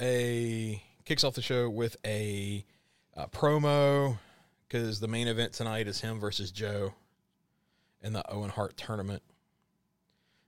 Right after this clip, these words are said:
Uh, the first match was,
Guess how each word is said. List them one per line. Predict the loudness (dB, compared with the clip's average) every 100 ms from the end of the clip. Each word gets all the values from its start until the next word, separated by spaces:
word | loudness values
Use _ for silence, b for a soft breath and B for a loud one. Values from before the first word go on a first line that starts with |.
| _
Uh, | -8 -6 -6 -8 -10 -14 -20 _ _ _ _
the | -14
first | -8 0 2 2 0
match | 0 0 -2 -4
was, | 0 2 2 0 -2 -2 0